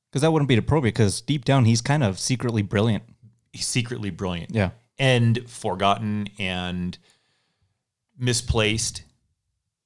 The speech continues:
Speaker 2: and disregarded. In a lot of ways, I think to Marty,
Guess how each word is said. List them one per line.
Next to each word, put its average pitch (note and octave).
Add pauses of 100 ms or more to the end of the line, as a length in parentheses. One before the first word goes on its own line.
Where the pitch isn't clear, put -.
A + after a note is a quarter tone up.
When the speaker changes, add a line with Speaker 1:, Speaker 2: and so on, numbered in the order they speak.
Speaker 2:
and G#2
disregarded. G2+ (720)
In A#2+
a A#2+
lot B2
of A2
ways, F#2+ (100)
I G#2+
think C3+
to -
Marty, G2+